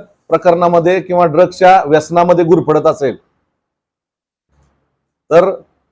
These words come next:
आपल्यासाठी ही एक मोठी शोकांतिका आहे.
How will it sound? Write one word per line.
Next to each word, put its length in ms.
आपल्यासाठी 600
ही 220
एक 180
मोठी 440
शोकांतिका 760
आहे. 160